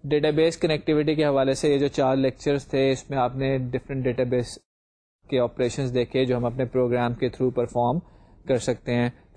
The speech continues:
Front اینڈ پہ ہم نے اتنا خاص، آ، ایمفسائز نہیں کیا، ہم نے صرف آپ کو console پہ پرنٹ دکھائی ہے تاکہ code ہمارا simple ہے۔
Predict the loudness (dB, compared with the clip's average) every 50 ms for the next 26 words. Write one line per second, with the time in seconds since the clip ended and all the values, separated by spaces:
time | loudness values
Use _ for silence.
0 | -6 -2 -2 0 0 0 0 -2 -2 -2 -2 -2 -2 0 0 0 0 0 -2 -2
1 | -2 0 0 0 0 -2 -4 -6 -6 -4 0 0 2 2 0 -2 -4 -8 -6 -2
2 | 0 0 2 2 2 0 0 -2 -4 -6 -6 -6 -6 -2 0 0 0 0 -2 -4
3 | -2 -2 -2 -2 -2 -2 -2 0 0 0 0 -2 -2 -2 -2 -2 -2 -2 -2 -4
4 | -4 -6 -8 -6 -4 -4 -4 -4 -2 -2 -2 -2 -2 -4 -4 -4 -4 -4 -4 -2
5 | -2 -2 -2 -2 -2 -2 -4 -4 -4 -4 -2 -2 -2 -2 -2 -2 -2 -4 -4 -4
6 | -6 -4 -2 -2 -2 -2